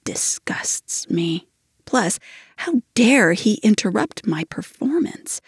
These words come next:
I clench my jaw. My fangs cut into my lower lip. The urge to bite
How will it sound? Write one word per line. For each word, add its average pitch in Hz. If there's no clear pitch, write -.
I 123
clench -
my 175
jaw. -
My -
fangs -
cut -
into 160
my 143
lower 151
lip. 160
The -
urge 233
to 165
bite 175